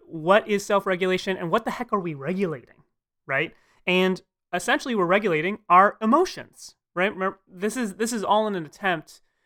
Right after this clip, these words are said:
to being smarter with our feelings. That's what emotional intelligence really lets us do.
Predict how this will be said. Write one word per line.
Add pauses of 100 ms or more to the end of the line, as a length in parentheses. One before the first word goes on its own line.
(220)
to
being
smarter
with
our
feelings.
That's
what
emotional
intelligence
really
lets
us
do.